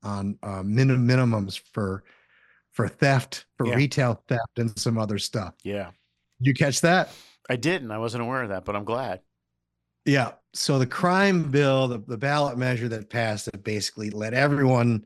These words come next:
Speaker 2: Yeah.
Speaker 1: have all kinds of, you know, uh, get out of jail free cards for drugs and, and these kind of things.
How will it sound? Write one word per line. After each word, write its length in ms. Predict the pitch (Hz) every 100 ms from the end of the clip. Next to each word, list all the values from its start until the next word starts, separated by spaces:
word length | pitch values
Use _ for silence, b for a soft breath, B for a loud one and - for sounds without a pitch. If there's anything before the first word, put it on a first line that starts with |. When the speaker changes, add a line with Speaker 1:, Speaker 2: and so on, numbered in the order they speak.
| -
Speaker 2:
Yeah. 320 | 123 143 120 104
Speaker 1:
have 200 | - 123 117
all 180 | 123 139
kinds 380 | - 131 127 117
of, 220 | 104 104 -
you 80 |
know, 260 | 113 107 98 _
uh, 320 | - 107 98 95
get 220 | 95 120
out 160 | 113
of 40 | 104
jail 200 | 110 101
free 260 | - 120
cards 540 | 113 120 104 90 - - b b b b b _
for 260 | 113 98 - 135
drugs 480 | 139 156 143 123 113
and, 240 | 113 107
and 360 | 113 104 101 104
these 180 | 117 113
kind 260 | 123 110
of 100 | 104
things. 460 | - 107 101 - -